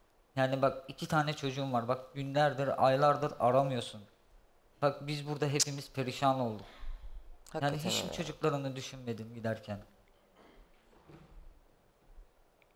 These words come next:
Speaker 2: Hiç soruyor mu çocuklar ne yapıyor falan diye?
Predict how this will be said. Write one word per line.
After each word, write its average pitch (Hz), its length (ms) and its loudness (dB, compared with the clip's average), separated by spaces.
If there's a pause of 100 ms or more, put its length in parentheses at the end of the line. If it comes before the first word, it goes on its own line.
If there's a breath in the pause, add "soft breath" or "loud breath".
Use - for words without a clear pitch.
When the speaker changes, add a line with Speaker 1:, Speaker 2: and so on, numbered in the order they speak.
(760)
Speaker 2:
Hiç 254 140 -2
soruyor 330 340 6
mu 302 80 4
çocuklar 185 460 6
ne 170 40 6
yapıyor 160 280 4
falan 147 320 4
diye? 135 180 0